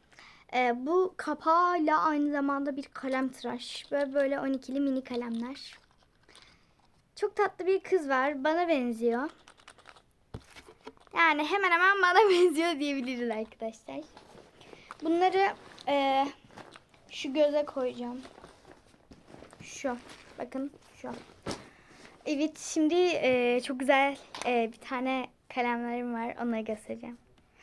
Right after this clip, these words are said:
Bunları kalemliğime koymayacağım çünkü, e, çok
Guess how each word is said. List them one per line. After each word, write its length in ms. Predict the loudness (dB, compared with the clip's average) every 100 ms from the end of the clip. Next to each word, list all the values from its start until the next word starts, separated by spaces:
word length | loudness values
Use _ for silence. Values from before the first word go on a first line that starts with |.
| -14 0
Bunları 240 | 2 4
kalemliğime 680 | 0 -2 2 2 4 2 2
koymayacağım 800 | -2 -2 2 2 2 2 2 0
çünkü, 400 | -2 -4 -2 -2 -4 -4 -14 -20 -20 -8
e, 500 | -4 0 2 2 0 -2
çok 160 | -8